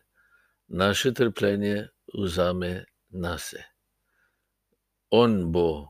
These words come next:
eh, vzel, eh,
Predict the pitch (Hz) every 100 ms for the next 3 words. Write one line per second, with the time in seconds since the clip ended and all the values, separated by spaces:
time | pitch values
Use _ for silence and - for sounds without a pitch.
0 | _ _ _ - 80 - 85 85 95 95
1 | 87 85 _ _ _ _ _ _ _ _
2 | _ _ - - 82 80 -